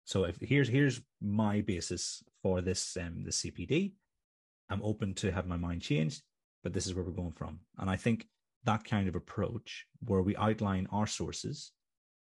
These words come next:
encourages other people to do the same too. And then I think they're in the position now where that's the norm,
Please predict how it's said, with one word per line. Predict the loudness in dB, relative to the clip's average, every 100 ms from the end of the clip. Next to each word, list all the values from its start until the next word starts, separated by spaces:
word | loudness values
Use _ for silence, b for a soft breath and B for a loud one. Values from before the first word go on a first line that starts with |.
| _ _ _ _ _ _ _
encourages | -10 -2 0 2 0
other | 0
people | -2 -4 -4
to |
do | -4 -2
the |
same | -4 -4 -4 -4 -8 -12 _ -16
too. | -8 -8 -8 -6
And | 0
then | 0
I | 0
think | -2 -4 -10 _ 2
they're | 6 8
in | 6
the |
position | 4 2 0 0
now | 0 2 2
where | 2 2 -2 _ _ _ _ _ _ _
that's | -2 0
the | 2 4
norm, | 4 4 0